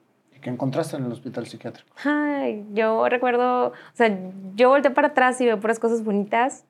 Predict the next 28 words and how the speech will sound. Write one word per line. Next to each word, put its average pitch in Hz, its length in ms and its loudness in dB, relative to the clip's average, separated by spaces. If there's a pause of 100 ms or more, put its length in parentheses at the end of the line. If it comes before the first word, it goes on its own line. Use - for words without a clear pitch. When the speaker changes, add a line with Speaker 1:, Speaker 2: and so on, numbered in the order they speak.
(120)
Speaker 2:
y, 202 280 0
y 202 60 0
muy 190 140 0
chistosas 165 400 -4
también. 233 320 -2 (800)
Aunque, 180 760 4
pues, - 640 -4 (240)
yo 180 140 0
sé 185 140 -4
que 202 220 2
dolieron 185 400 2
en 175 120 -2
ese 165 180 -4
momento. 170 380 -6 (960)
De 202 120 2
entrada, 226 460 4
yo 226 120 0
llegué 233 500 2 (560)
y 196 760 0
me 185 140 -2
recibió, 185 880 2
ah, 214 140 -4
no, 226 280 -2
me 196 100 0
recibió 190 300 -4
una, 208 160 -4
una 208 140 -4
enfermera. 185 680 -4